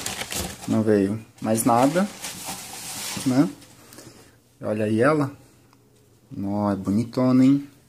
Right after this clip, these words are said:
Caixa lacrada. Lacre daqui também. Beleza.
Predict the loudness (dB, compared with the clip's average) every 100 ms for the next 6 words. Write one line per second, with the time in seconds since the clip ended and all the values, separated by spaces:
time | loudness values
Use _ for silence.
0 | _ -20 _ _ _ _ _ _ _ _
1 | _ _ -8 -6 -2 -2 -2 0 4 6
2 | 4 2 -4 -6 -12 -20 _ _ _ _
3 | _ _ _ _ -20 -20 _ -10 -2 -2
4 | -2 -4 -4 -4 -6 -10 -4 2 6 8
5 | 8 4 0 -4 _ _ _ _ _ _
6 | _ _ _ _ _ _ _ _ -20 -20
7 | -20 -20 -10 -4 0 2 2 2 -2